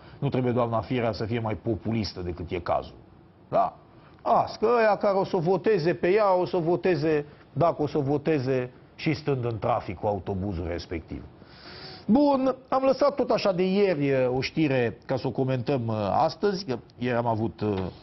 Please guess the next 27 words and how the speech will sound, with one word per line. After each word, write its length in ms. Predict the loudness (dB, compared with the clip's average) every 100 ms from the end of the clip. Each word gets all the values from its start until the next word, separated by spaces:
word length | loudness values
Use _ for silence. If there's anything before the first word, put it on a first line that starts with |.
| -20 -20 -20 -20 -12
mintea 400 | -4 -4 -2 0
ocupată 480 | -2 -2 -2 -2 -4
cu 120 | -2
alte 340 | -2 -2 -4 -8
prostii, 580 | -6 -6 -8 -10 -10 -10 -20 -20 -20 -12
vorba 380 | -6 -4 -2 -2
lui 240 | -4 -6 -4
Moromete. 680 | -4 -2 -4 -4 -2 -4 -4 -20 -20 -20 -20 -20 -20 -8
Compania 540 | -2 0 0 0 0 0
privată 480 | 2 2 2 2 0
americană 600 | 0 0 2 2 2 2
aerospațială 880 | 2 0 -2 -2 -2 0 0 0 0
SpaceX, 1000 | -6 -2 0 0 -4 -8 -8 -12 -12 -14 -20 -20 -20 -20 -20 -20 -20 -20 -20 -8
dragi 240 | -6 -4
prieteni, 480 | -2 -2 0 -2 -4 -12 -20 -20 -20 -20 -20 -8
ne 140 | -2
uimește 460 | 0 2 0 -2 -4
din 160 | -4 -4
nou, 240 | -2 0
dar 180 | 0 -2 -4 -20 -12
sper 240 | -6 -2
că 80 | -2
nu 100 | -2
numai 220 | -2 -2
pe 120 | -2 -4
noi, 200 | -4 -4
măcar 340 | -4 -2 -4